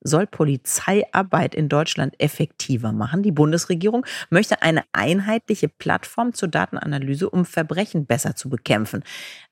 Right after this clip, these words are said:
Aber es gibt Streit darüber, habt ihr vielleicht auch schon mitbekommen, ob das so ein Produkt von Palantir, Gotham, sein darf. Das ist ja eine Firma,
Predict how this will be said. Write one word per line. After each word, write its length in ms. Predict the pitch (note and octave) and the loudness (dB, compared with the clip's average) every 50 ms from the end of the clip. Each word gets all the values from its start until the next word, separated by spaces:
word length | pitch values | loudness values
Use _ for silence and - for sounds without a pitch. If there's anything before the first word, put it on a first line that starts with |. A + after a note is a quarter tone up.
| _ - - | _ -2 0
Aber 220 | C#3 D3 C#3 - - | 2 2 2 2 2
es 180 | - C#3+ - - | -2 -4 -2 -2
gibt 180 | E3+ D3+ - | -2 -2 -2
Streit 380 | - - - - - G3 A#3+ - | -4 -8 -4 0 0 0 0 0
darüber, 240 | D#3 C3 A#2+ B2 A#2+ | -2 -2 0 0 -2
habt 160 | A#2 - - | -2 -2 -6
ihr 40 | C#3+ | -6
vielleicht 220 | - - C3+ C3+ | -2 -2 -2 -2
auch 80 | - - | -2 -4
schon 160 | - - C#3+ | -2 -2 -2
mitbekommen, 540 | A#2+ G#2+ - - A2+ - B2 C3+ D3 C3+ - _ - | -2 -2 -4 -4 -2 0 0 0 0 -2 -4 _ 4
ob 220 | - F3+ A3+ _ _ - | 4 4 4 _ _ 4
das 320 | A3 A3 A#3 B3 - - - - - - - | 6 6 6 4 0 -6 -8 -14 -20 -20 -6
so 120 | - - F3+ | 2 4 4
ein 120 | F3 F3+ | 4 4
Produkt 560 | - - F3+ E3 D3+ F3 G#3 A#3+ - - - - - - _ - | 4 4 4 4 6 6 4 4 2 -8 -18 -18 -20 -20 _ -4
von 320 | - - F3 E3+ E3+ D#3+ | 2 4 4 4 4 2
Palantir, 680 | - A3+ G3 G#3+ F#3+ E3 D#3 - - D3 D3 E3 F#3 F#3+ | 4 4 4 4 4 2 2 2 2 4 6 6 4 4
Gotham, 460 | F3+ F3 F3+ F#3 - D#3+ C#3 B2 B2 | 4 2 2 2 4 2 2 2 2
sein 320 | B2+ C#3 C3 D3+ E3+ D#3+ | 2 2 2 4 2 2
darf. 280 | B2 B2+ C#3 E3 G3+ - | 2 4 2 2 2 0
Das 120 | - D#3 | -2 -2
ist 140 | D#3+ F3+ - | -2 -2 -2
ja 80 | - D#3+ | 0 0
eine 100 | D#3 D3 | 0 0
Firma, 560 | - - - - F3+ G3+ A3 A#3 A#3 B3 | -2 -2 2 4 4 4 6 4 4 2